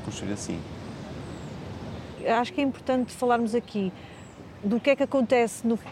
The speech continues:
Speaker 2: depois quando tens que destruir uma,
Speaker 1: O
Speaker 2: uma
Speaker 1: ciclo de vida.
Speaker 2: o ciclo de vida da terra, que depois destruída, daquela casa, enfim,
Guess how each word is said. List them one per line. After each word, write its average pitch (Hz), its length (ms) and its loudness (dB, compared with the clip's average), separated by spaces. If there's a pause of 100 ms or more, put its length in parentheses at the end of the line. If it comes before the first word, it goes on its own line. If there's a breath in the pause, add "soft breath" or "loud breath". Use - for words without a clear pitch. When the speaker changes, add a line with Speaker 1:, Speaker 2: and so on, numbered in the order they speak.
(140)
Speaker 2:
depois 247 280 4
quando 233 200 2
tens 240 240 2
que - 80 -16
destruir 214 560 2
uma, 185 560 2 (580)
Speaker 1:
O 214 60 0
Speaker 2:
uma 214 160 6
Speaker 1:
ciclo 196 160 8
de 190 80 6
vida. 165 280 6 (120)
Speaker 2:
o 233 80 4
ciclo 262 300 2
de 220 60 2
vida 240 260 6
da 240 180 8
terra, 240 380 6
que - 100 -8
depois 269 380 4
destruída, 254 680 2
daquela 254 460 6
casa, 233 360 6 (560)
enfim, 226 320 4